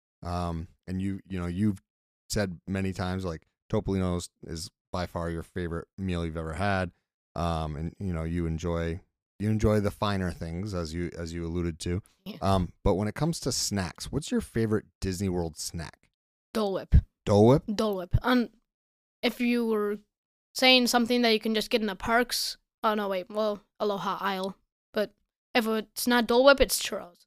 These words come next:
Speaker 1: Yeah.
Speaker 2: They're both just sweet treats that you can munch on.
Speaker 1: Yeah. And what about, um, popcorn? I know that's not a sweet treat, but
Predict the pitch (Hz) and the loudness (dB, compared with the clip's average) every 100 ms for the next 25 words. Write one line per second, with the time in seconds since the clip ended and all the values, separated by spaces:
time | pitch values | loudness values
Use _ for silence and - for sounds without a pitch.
0 | _ - 92 214 226 233 - 214 - 240 | _ 2 4 6 4 2 -4 -6 -4 -4
1 | 214 240 240 - 208 202 202 208 208 208 | -2 0 0 0 -4 -4 -6 -6 -6 -8
2 | 208 208 _ - - 95 - _ _ - | -10 -12 _ -2 2 2 -2 _ _ 2
3 | 110 120 113 120 107 98 95 87 82 - | 6 8 8 8 6 4 4 4 0 -2
4 | 92 - 92 87 95 95 87 90 - 113 | -4 -2 -2 0 0 0 0 -2 -2 -2
5 | 98 - 92 - 90 87 | -6 -4 -6 -4 -4 -4